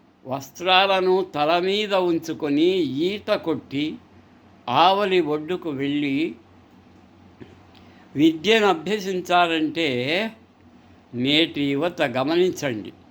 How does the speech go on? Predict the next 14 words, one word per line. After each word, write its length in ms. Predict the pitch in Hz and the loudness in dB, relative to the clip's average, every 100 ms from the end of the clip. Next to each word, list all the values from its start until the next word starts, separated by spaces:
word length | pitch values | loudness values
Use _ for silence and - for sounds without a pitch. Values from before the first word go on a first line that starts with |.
| - _ - | -20 _ -8
మనకన్నీ 720 | 135 160 151 151 190 214 247 262 247 | -2 0 2 2 2 0 2 2 0
ఉన్నాయి. 320 | 220 214 214 | 0 2 2
ఇప్పుడు 260 | 175 165 147 - _ _ _ _ _ _ _ - - - - - - - - - - - - - - - - - 131 | 0 -6 -10 -12 _ _ _ _ _ _ _ -20 -20 -20 -20 -20 -20 -20 -20 -20 -20 -20 -20 -20 -20 -20 -20 -10 -6
ఒక 120 | 147 185 156 | 4 6 6
హాఫ్ 360 | 165 214 240 - - | 6 4 2 -4 -10
కిలోమీటర్ 760 | 214 220 226 226 226 226 208 185 | -4 -2 0 -2 -4 -4 -6 -6
దూరంలో 480 | 214 214 208 202 208 202 | -2 -2 0 2 2 2
ఉండే 220 | 196 196 202 | 0 0 0
స్కూలుకు 480 | - 185 190 196 170 147 | -4 -6 -4 -2 -4 -4
కూడా 220 | 175 180 185 147 | 2 4 4 2
బస్సులో 460 | 147 - 165 170 185 180 | -2 -2 -4 -2 -2 -2
పంపడం, 480 | 156 160 151 156 170 131 139 | -4 -2 -2 0 0 2 0
ఆటోలో 420 | 147 170 170 170 170 | 0 -2 0 0 0
పంపడం 420 | 151 135 143 143 | -2 -2 -2 -2